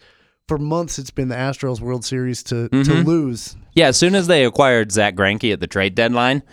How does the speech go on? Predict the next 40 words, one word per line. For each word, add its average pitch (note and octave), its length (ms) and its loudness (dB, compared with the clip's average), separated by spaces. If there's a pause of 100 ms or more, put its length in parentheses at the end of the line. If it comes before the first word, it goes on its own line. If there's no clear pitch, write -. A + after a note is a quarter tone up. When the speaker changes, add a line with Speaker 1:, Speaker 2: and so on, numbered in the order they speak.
Speaker 1:
Right. C3 300 -4
Speaker 2:
I, A#2 200 0 (180)
I G#2+ 300 0 (380)
pretty A#2 160 2
much A2 200 0
across A2 420 0
the A2 100 0
board, F#2+ 360 0
everybody F#2+ 560 -2
said, A#2+ 260 0
"Well, C#3+ 320 4
you C3 100 0
know, G#2 280 -2 (420)
it's B2+ 220 0
just E3 220 4
a D#3 80 6
matter D3 320 4
of C3 100 2
time. C3+ 340 2
Speaker 1:
<laughs> - 20 2
Right. A2+ 160 4
Speaker 2:
Astros C3+ 280 2
are A#2 80 0
gonna A#2 160 0
win A2+ 140 2
another A2 240 0
World G#2+ 240 0
Series." G#2+ 440 0
Speaker 1:
Yeah, D3 260 -2
in, D3 480 -4
in D3+ 180 -6
August, D#3 400 -4
everyone C#3 140 -2
was B2+ 80 -4
like, B2+ 120 -4
"Well, E3+ 120 -4
baseball A3 360 -4
season D3 260 -4
was A#2 140 -8
nice. A#2+ 460 -6